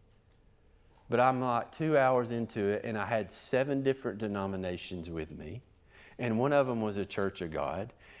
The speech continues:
And right in the middle of the sentence, he shouted out, "You're gonna have to stop for a minute because I've gotta praise him." And I said, "Go ahead, brother."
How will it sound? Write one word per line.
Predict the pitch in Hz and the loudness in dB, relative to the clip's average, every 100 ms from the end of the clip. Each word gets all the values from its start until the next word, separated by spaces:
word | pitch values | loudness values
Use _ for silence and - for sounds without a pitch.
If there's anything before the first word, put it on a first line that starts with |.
| - | -8
And | 127 113 | -2 4
right | 135 135 - | 6 4 2
in | 113 | 0
the | |
middle | 110 113 113 107 | 2 4 4 2
of | |
the | 95 | -2
sentence, | - 113 113 113 - | -2 -2 0 -2 -2
he | 123 113 | -2 -2
shouted | - - 123 127 123 | -4 2 4 4 4
out, | 123 113 - - - | 4 4 0 -14 -6
"You're | 123 180 262 | 4 8 10
gonna | 262 247 220 | 12 12 10
have | 233 220 | 12 12
to | 196 | 10
stop | - - 262 285 - - | 0 12 12 12 12 10
for | 175 | 8
a | 165 | 10
minute | 175 240 226 185 | 10 12 12 10
because | 151 196 175 165 | 8 12 12 12
I've | 214 285 | 12 12
gotta | 233 226 202 170 | 12 12 12 12
praise | - 240 269 214 | 12 12 12 12
him." | 165 123 98 - - - - - - - _ _ - | 10 4 2 -6 -18 -20 -20 -20 -20 -20 _ _ -8
And | 123 | -2
I | 139 | 0
said, | - 151 151 - | 6 6 4 0
"Go | - 165 | 4 6
ahead, | 170 214 196 131 | 6 2 0 4
brother." | 135 156 170 | 4 4 2